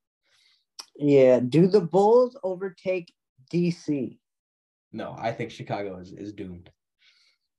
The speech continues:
Speaker 1: I don't know, man. Like, the fact that, I don't know, just, like, I know we're the Pistons and, and, like, you know, but the fact that we can't touch the Bulls and we pushed the, the Wizards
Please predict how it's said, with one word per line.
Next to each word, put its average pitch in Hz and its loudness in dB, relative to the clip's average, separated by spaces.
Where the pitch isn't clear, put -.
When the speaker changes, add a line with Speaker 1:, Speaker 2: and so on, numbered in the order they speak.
Speaker 1:
I 113 -14
don't 107 -2
know, 117 2
man. 113 -4
Like, 170 0
the 175 -2
fact 202 -2
that, 180 -2
I 240 -2
don't 240 0
know, 151 -8
just, 220 -10
like, 165 -6
I 156 -4
know 180 0
we're 160 0
the 123 -16
Pistons 107 -8
and, 101 -8
and, 101 -4
like, 95 0
you 127 2
know, - -2
but 170 2
the 165 4
fact 220 2
that 254 2
we 175 4
can't 226 0
touch - -4
the 160 4
Bulls 139 0
and 156 -8
we 151 -8
pushed 190 -4
the, 156 0
the 156 4
Wizards 139 0